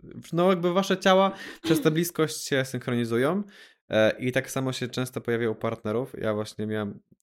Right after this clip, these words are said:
Speaker 1: w ogóle kiedyś taką sytuację nawet, że miałem ten sam sen, e,
Speaker 2: No,
Speaker 1: z partnerem.
Speaker 2: pamiętam.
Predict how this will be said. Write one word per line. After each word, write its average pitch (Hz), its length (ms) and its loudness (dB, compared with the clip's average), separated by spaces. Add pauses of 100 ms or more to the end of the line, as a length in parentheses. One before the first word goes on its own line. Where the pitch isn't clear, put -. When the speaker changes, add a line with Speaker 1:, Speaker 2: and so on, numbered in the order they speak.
(120)
Speaker 1:
w 101 120 -8
ogóle 104 220 0
kiedyś 104 220 -8
taką 98 260 -8
sytuację 104 400 -6
nawet, 101 240 -6
że 101 280 -2
miałem 101 260 -2
ten 101 200 -8
sam 202 320 -6
sen, 95 360 -6 (680)
e, - 120 -8
Speaker 2:
No, 262 320 0
Speaker 1:
z 285 120 -8
partnerem. 156 540 -4
Speaker 2:
pamiętam. 214 200 -10